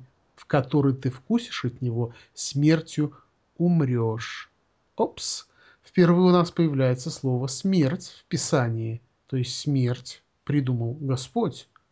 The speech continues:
Он её предусмотрел. Мало того, он предусмотрел чётко время, период, продолжительность. Ну, это не новое, потому что все мы знаем, что в Библии, в Писании, э, прописаны определённые периоды.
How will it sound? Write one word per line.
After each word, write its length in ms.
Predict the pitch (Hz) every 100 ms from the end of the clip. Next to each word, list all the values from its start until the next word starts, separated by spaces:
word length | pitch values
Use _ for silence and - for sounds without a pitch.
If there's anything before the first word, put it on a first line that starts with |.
| _ _
Он 180 | 135 131
её 120 | 127
предусмотрел. 960 | 131 139 135 143 165 185 208 120 107 - _ _ -
Мало 300 | 117 135 175
того, 480 | 214 190 123 117 - _
он 140 | 135 127
предусмотрел 840 | 147 139 131 143 131 135 131 135
чётко 680 | 135 - 131 131 - 143 - _ -
время, 580 | 123 120 135 156 160 151
период, 580 | - 120 123 156 170 170
продолжительность. 920 | 143 127 123 120 165 180 139 123 -
Ну, 80 | 170
это 120 | -
не 140 | 135 131
новое, 360 | 160 196 156
потому 320 | - - 123 117
что 140 | 123
все 180 | - 147
мы 140 | 147
знаем, 320 | 123 127 131
что 240 | 127 131 127
в 40 | 127
Библии, 560 | 117 127 147 147 131
в 100 | 123
Писании, 600 | - 117 131 131 135 127 -
э, 160 | 123
прописаны 680 | 120 135 127 139 135 143 127
определённые 800 | 127 131 135 131 131 127 123 127
периоды. 720 | 123 151 143 147 147 147 147